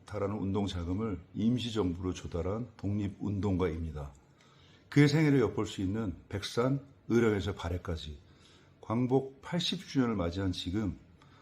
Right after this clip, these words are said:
우리가 기억해야 할 독립 영웅 백산 안희재와 함께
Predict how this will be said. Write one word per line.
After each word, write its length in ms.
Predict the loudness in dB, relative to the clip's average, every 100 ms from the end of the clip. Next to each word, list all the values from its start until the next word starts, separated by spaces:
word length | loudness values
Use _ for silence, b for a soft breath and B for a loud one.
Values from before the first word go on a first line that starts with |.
| b
우리가 380 | 0 2 2 0
기억해야 800 | -6 0 0 -2 -10 -4 -2 0
할 240 | 0 -2
독립 460 | -4 -2 0 -2 0
영웅 380 | 0 2 0 -2 -8
백산 480 | -10 -8 -4 -2 -2 -2
안희재와 460 | 0 2 2 2
함께 440 | 0 0 0 -2